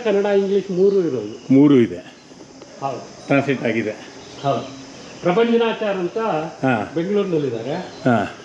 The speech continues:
Speaker 1: ಅವರು ವ್ಯಾಸನಕೆರೆ ಪ್ರಭಂಜನಾಚಾರ್ ಅಂತ ಅವ್ರು ಮಾಡ್ಕೊಟ್ರು ಅದನ್ನು.
Speaker 2: ಓ, ಟ್ರಾನ್ಸ್ಲೇಟ್ ಮಾಡಿರೋದು.
Speaker 1: ಟ್ರಾನ್ಸ್ಲೇಟ್ ಮಾಡಿರೋದು.
Speaker 2: ಅದು ನಮ್ಮ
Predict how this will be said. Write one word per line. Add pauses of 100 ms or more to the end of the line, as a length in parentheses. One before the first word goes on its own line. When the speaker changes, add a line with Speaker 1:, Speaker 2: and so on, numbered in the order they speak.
(200)
Speaker 1:
ಅವರು (420)
ವ್ಯಾಸನಕೆರೆ
ಪ್ರಭಂಜನಾಚಾರ್
ಅಂತ (480)
ಅವ್ರು
ಮಾಡ್ಕೊಟ್ರು
ಅದನ್ನು.
Speaker 2:
ಓ, (840)
ಟ್ರಾನ್ಸ್ಲೇಟ್
ಮಾಡಿರೋದು.
Speaker 1:
ಟ್ರಾನ್ಸ್ಲೇಟ್
ಮಾಡಿರೋದು. (720)
Speaker 2:
ಅದು
ನಮ್ಮ